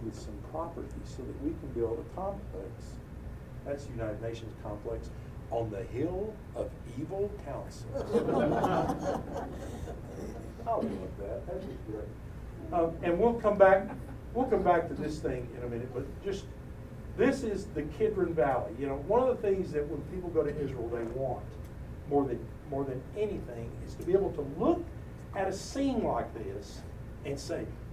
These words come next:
"What happened there?" You know, I,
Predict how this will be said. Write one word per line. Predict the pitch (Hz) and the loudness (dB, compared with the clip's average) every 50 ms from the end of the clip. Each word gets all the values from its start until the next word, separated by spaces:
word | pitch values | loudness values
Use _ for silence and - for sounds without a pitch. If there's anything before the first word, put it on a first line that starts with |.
| - 117 | -8 -2
"What | 113 123 143 160 180 185 - - - - - - - | 8 8 10 10 10 6 2 -2 -6 -10 -10 -8 -4
happened | - - - - - - - - - - - - - - - - 117 | -2 -2 -2 -2 -4 -6 -6 -6 -6 -8 -10 -10 -10 -10 -10 -4 -2
there?" | 117 110 - - - - - - - - - - - - - - - - - - - - - - - - - - - - - - - - - - - - - - - - - - - - - - - - - - - - - - - - - - - - - - - - | -2 -2 -2 -4 -6 -8 -10 -10 -10 -10 -10 -10 -10 -10 -10 -10 -10 -10 -10 -10 -10 -10 -10 -10 -10 -12 -12 -12 -12 -10 -10 -10 -10 -10 -10 -12 -10 -10 -10 -8 -8 -8 -8 -10 -10 -12 -10 -10 -10 -10 -10 -10 -10 -10 -10 -10 -10 -10 -10 -10 -10 -10 -10 -10 -6 0
You | 170 147 | 4 4
know, | 139 131 - - - - - - | 4 4 2 -2 -8 -10 -8 0
I, | - 151 156 | 2 2 2